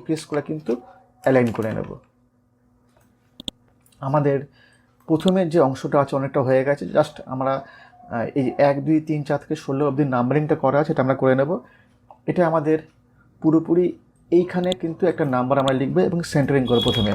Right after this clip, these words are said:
যেমন, যেমন আমি এখানে ওয়ান লিখলাম এবং এটাকে আমরা রাইট অ্যালাইন করে দিলাম। আর এই লেখাটাই কিন্তু আমাদের একদম সেন্টারে রাখতে হবে, তাহলে কিন্তু আমাদের সব কটা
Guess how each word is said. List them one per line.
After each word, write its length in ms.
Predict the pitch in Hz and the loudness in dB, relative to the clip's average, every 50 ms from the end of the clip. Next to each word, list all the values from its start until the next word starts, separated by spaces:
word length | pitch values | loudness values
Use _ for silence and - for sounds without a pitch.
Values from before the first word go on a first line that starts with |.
| - - - | -4 -2 -2
যেমন, 180 | 139 143 160 160 - - - - - - - - - - - - - - - - 123 | 0 0 0 0 -2 -4 -6 -8 -8 -10 -12 -12 -14 -14 -12 -12 -10 -8 -6 -2 2
যেমন 180 | 156 147 151 156 156 | 2 4 4 2 0
আমি 100 | 151 160 160 143 | 0 -2 -2 -2
এখানে 200 | 165 156 143 156 190 - - - _ _ _ _ _ - - | -4 -4 -2 -2 -4 -6 -8 -18 _ _ _ _ _ -2 0
ওয়ান 160 | 147 143 143 143 139 | 0 2 2 0 -2
লিখলাম 280 | - 143 143 143 156 190 - - - - _ - - | -2 0 0 0 0 -2 -4 -8 -14 -20 _ -18 -6
এবং 120 | - 151 139 135 | -4 -2 -2 0
এটাকে 200 | 120 139 135 - 139 | -2 -2 -2 -2 -4
আমরা 120 | 143 139 - - - - 131 113 110 | -2 -4 -4 -6 -4 -4 -4 2 2
রাইট 240 | 123 131 151 151 - - - _ | 4 4 4 2 -2 -10 -12 _
অ্যালাইন 260 | - 131 127 123 120 117 - | -4 -2 0 0 -2 -2 -4
করে 120 | 117 110 104 110 | -4 -4 -2 -4
দিলাম। 200 | 107 - - - - _ _ _ - - _ _ - - _ _ _ _ _ _ _ 539 - _ _ _ _ _ _ - - - - _ _ _ _ - - _ _ _ - _ - - _ 719 719 719 719 719 719 719 _ - _ - 762 784 762 740 740 - - _ _ _ _ _ _ - - _ _ _ - _ - - _ _ _ _ _ - 127 123 | -6 -8 -10 -12 -18 _ _ _ -20 -20 _ _ -20 -20 _ _ _ _ _ _ _ -20 -20 _ _ _ _ _ _ -20 -20 -20 -20 _ _ _ _ -20 -20 _ _ _ -20 _ -20 -20 _ _ -20 -20 -20 -20 -20 _ _ -16 _ -14 -14 _ -20 -20 -20 -20 -20 _ _ _ _ _ _ -20 -20 _ _ _ -20 _ -20 -20 _ _ _ _ _ -2 0 0
আর 80 | 127 123 - _ - 180 | 0 -2 -6 _ 2 2
এই 80 | 190 185 | 2 2
লেখাটাই 320 | 185 185 190 185 196 196 190 - | 0 0 -2 -2 -4 -4 -4 -6
কিন্তু 180 | 175 165 165 170 151 | -10 -6 -4 -4 -4
আমাদের 260 | 139 143 143 160 165 - - - - | -2 -4 -4 -6 -6 -6 -4 -6 -6
একদম 280 | 131 135 - - 185 180 175 - - | -6 -6 -8 -6 -6 -6 -6 -8 -8
সেন্টারে 380 | - 139 135 131 147 143 143 135 139 | -8 -8 -4 -2 -2 -2 2 0 0
রাখতে 180 | 131 - - - | 0 -2 -6 -8
হবে, 120 | 156 160 165 - | -6 -4 -4 -4
তাহলে 140 | 135 131 - | -4 -4 -6
কিন্তু 140 | 147 143 160 147 131 | -6 -4 -2 -2 -2
আমাদের 220 | 131 131 151 147 165 - - - - _ _ - - - | 0 0 0 -2 -2 -6 -12 -20 -20 _ _ -18 -12 -6
সব 140 | - 156 156 - | -6 -6 -4 -4
কটা 180 | - 165 170 | -2 -2 0